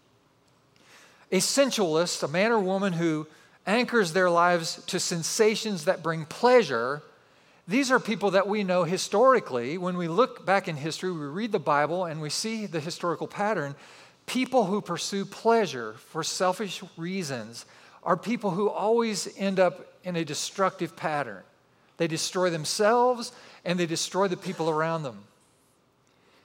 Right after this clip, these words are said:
There's nothing new under the sun. If you're a person living in twenty sixteen and you only have a twenty-year window of perspective on the world,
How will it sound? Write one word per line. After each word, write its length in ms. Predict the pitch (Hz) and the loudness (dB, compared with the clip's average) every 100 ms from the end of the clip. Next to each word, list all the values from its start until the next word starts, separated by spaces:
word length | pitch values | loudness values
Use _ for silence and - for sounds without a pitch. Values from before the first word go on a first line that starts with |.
| _ | _
There's 200 | 190 - | -4 -2
nothing 420 | 214 233 226 202 | 0 0 0 -2
new 160 | 196 202 | 0 0
under 160 | 185 | 0
the 80 | 156 | -4
sun. 420 | - 175 151 104 - - - - - | -4 -4 -6 -8 -18 -20 -20 -20 -4
If 200 | 196 170 | -2 -2
you're 160 | 240 277 | 2 2
a 40 | |
person 440 | - 240 233 202 180 | 4 4 4 2 0
living 260 | 196 190 | 0 0
in 80 | 175 | -4
twenty 280 | 151 196 190 | -4 -4 -4
sixteen 640 | - 165 - - 190 165 | -4 -6 -6 -6 -4 -4
and 220 | 180 156 165 | -6 -6 -4
you 200 | 247 277 | -2 0
only 220 | 226 175 | 0 0
have 160 | 185 | 0
a 60 | 151 | 0
twenty-year 580 | - 190 208 190 175 160 | -4 -6 -4 -2 -2 -2
window 340 | 151 170 165 | -4 -2 0
of 100 | 143 | -2
perspective 640 | 147 135 - 170 165 170 156 | -4 -10 -4 -4 -2 -4 -4
on 140 | 139 | -4
the 60 | 135 | -4
world, 440 | 139 151 156 160 | -2 0 0 -4